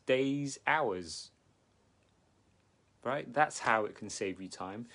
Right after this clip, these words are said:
by having the right coach, an experienced coach, a coach that has already either done exactly what you have done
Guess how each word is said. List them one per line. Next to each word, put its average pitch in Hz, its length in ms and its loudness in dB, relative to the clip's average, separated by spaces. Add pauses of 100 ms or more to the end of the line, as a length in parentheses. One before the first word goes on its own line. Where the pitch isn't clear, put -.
(140)
by 95 120 -2
having 113 300 -2
the 107 100 -4
right 107 320 0
coach, - 480 -4 (260)
an 110 140 -4
experienced 139 720 2
coach, - 400 -6
a - 60 -10
coach - 400 -4
that 113 160 -2
has 113 440 0 (640)
already 120 640 4 (260)
either 101 440 0 (300)
done 139 280 4
exactly 117 360 0
what 101 260 -2 (120)
you 95 460 -4
have 87 300 -4 (120)
done 113 460 0